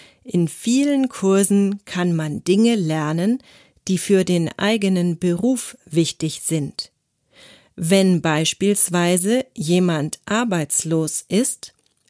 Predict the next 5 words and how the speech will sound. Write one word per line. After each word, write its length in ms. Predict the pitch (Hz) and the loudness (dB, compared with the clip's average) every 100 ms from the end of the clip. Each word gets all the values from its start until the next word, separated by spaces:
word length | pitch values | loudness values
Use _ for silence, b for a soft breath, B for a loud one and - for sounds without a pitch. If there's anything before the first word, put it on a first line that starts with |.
| - | -8
kann 280 | 214 214 226 | 0 2 2
er 200 | 170 160 | -2 -4
hier 540 | - 175 202 220 226 _ | -4 0 2 0 -2 _
Neues 640 | 180 175 175 170 156 135 - | 0 2 2 2 0 -2 -2
lernen. 520 | 156 165 160 147 | -2 -2 -4 -6